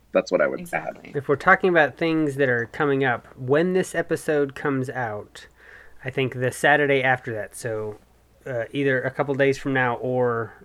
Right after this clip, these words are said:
Speaker 3: if, if you're listening this way in the future, the Saturday after this came out, um, there's a guy named Austin Dean Ashford who did a show at L C T called Island Trap that was amazing. Um, you saw it, Heather, right?
Speaker 2: Oh, I absolutely saw it.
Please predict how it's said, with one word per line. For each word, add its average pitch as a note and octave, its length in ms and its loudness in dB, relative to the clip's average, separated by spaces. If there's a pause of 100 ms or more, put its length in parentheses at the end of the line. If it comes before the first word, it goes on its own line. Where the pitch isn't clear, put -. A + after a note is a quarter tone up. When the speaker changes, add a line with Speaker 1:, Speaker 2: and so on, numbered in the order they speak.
(140)
Speaker 3:
if, C3 140 -12 (280)
if B2 160 -10
you're B2 100 -2
listening A#2+ 360 -6
this A#2 220 -6
way A#2 160 -2
in A2+ 80 -6
the G#2+ 60 -8
future, A2 480 -6 (560)
the B2 100 -8
Saturday A#2 360 -2
after A2+ 260 -4
this A2+ 180 -8
came A#2 220 -8
out, A2 240 -6 (320)
um, C3 400 2
there's D3 240 4
a C#3 40 -2
guy C#3+ 140 8
named C#3 200 4
Austin D#3 420 2
Dean C#3+ 200 2
Ashford B2+ 520 0
who B2 120 -4
did A#2+ 160 -2
a A#2+ 60 -2
show B2 400 2
at B2 100 0
L B2 140 2
C B2 180 -8
T B2 300 -6
called A#2+ 340 -4
Island C3+ 420 0
Trap D3 340 0
that A#2+ 120 -6
was A#2 120 -10
amazing. C3+ 680 -4 (680)
Um, A2+ 400 -6
you E3 120 -2
saw C3 180 0
it, G#2+ 80 -6
Heather, A#2+ 220 -2
right? C#3+ 200 -2 (840)
Speaker 2:
Oh, G#3+ 180 2
I E3+ 100 6
absolutely F3+ 720 -2
saw D#3 380 -2
it. D#3+ 180 -12